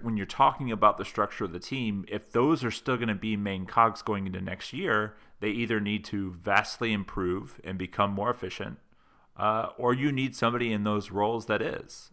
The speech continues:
I-, if you want this team to go from maybe a, a preseason ninth or tenth projection, uh, into a team that is, uh, gonna be a regular contender for an N C double A tournament, and,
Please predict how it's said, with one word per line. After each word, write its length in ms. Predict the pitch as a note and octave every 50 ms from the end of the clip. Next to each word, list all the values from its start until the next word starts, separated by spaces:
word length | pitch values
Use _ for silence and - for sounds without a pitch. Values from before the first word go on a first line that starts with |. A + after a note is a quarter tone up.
| _ -
I-, 200 | - F#2+ F#2+ -
if 240 | - G#2+ - - -
you 120 | C3 C#3+
want 280 | A2+ A2 A2+ - A2+ -
this 160 | A#2+ A2+ -
team 220 | - A#2 A2 G#2
to 40 | G2
go 220 | F2+ G#2 G2 F#2+ F#2
from 500 | - - G2 F#2+ F#2+ F#2 F#2 F2+ F2+ - - - - - - - - - -
maybe 300 | G#2 G#2 G#2 G#2 G#2 G2+
a, 80 | F#2+
a 160 | F2+ - G2 G2+
preseason 720 | - - - A2+ A2 A2 - A2+ A2 G2 F2+ F#2+ F2+ F2
ninth 280 | F2+ F#2 F#2+ G2 - -
or 80 | F#2
tenth 400 | - - - F#2+ F#2+ F2+ - - - -
projection, 760 | - - F#2 - C3 E3 - - - G2+ - G2 F#2 F#2 - - _ _ _ - - - _ _ -
uh, 180 | - G2 - -
into 420 | - A2 A#2 A#2 - - B2 A#2 G#2+
a 80 | G2
team 340 | F#2+ - - G#2+ G#2 G2 F#2+ F2+
that 140 | F#2 F2+
is, 360 | F#2 F2+ F2+ F2 - - - - _ - - - - _ - -
uh, 160 | - F2+ F#2
gonna 240 | F2+ - A2 A2 G#2
be 140 | F#2+ G2+ F#2+
a 40 | F#2
regular 380 | F2+ F#2 F2+ F#2 F#2+ F2+ F2
contender 480 | - - F#2 - F#2+ F#2 F#2 F2+ G2 G2
for 280 | - - F#2 F2+ F2
an 340 | - - - - - - F#2+
N 100 | G2 F#2+
C 140 | F2+ - G2
double 100 | - E2+
A 80 | E2 -
tournament, 540 | - - A2+ A2+ G#2+ G2 F#2+ F#2 E2+ B1+
and, 240 | D#2+ F2+ F2+ F2 -